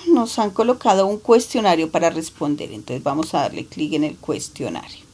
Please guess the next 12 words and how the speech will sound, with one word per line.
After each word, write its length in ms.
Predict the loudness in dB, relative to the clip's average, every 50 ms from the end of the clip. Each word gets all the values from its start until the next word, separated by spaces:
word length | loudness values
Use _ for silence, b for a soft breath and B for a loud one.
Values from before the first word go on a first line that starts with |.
| -20 -20 -20 -20 -20 -20 -20 -20 -20 -20 -20 -20 -20 -20 -20 _ _ -20 -20 -20 _ B B B B B B B B B B B B B -6 -4
El 80 | -2 0
cuestionario 1200 | 0 0 0 2 2 2 4 4 4 4 4 4 2 4 4 4 4 4 4 4 2 2 0 -4
contiene 400 | -4 -4 -2 -2 0 0 0 0
unas 220 | 0 0 -2 -2
preguntitas 1120 | 0 0 0 0 2 0 0 0 -2 -2 -4 -4 -4 -2 0 2 4 4 4 2 0 -6 -2 4
técnicas. 1120 | 4 4 6 6 4 2 2 2 0 -6 -10 -10 -10 -10 -8 -8 -8 -8 -10 -10 -10 -12 -12 -14 -20 -20 -20 -20 -20 -20 -20 b b b b b b b b b b b b -20 -20 -20 -4 4
¿Cómo 220 | 6 8 8 8
se 120 | 8 6 4
responde 560 | 4 4 2 0 0 0 0 0 2 2 0
el 60 | -2
cuestionario? 800 | 0 0 -2 -2 -2 -6 -2 0 4 4 6 4 4 2 0 -2
Bueno, 180 | -2 -2 -2